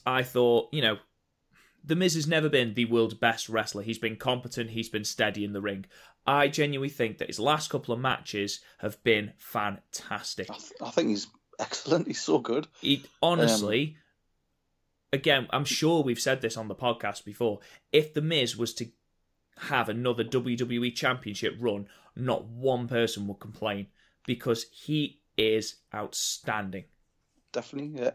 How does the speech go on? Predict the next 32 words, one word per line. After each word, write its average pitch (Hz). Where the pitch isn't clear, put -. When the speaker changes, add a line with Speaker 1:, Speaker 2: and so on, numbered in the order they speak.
Speaker 2:
And 123
that 113
role 120
is -
the, -
the 113
heel, 113
but 113
with 113
a 113
bit 113
of 104
a 107
sort -
of 185
realism 120
to 147
it. -
Speaker 1:
Yeah. -
Speaker 2:
Because 113
of 110
the, 107
sh-, -
the -
stuff -
he 113
did 104
on, 104
like, 95
sort -
of -
SmackDown. 131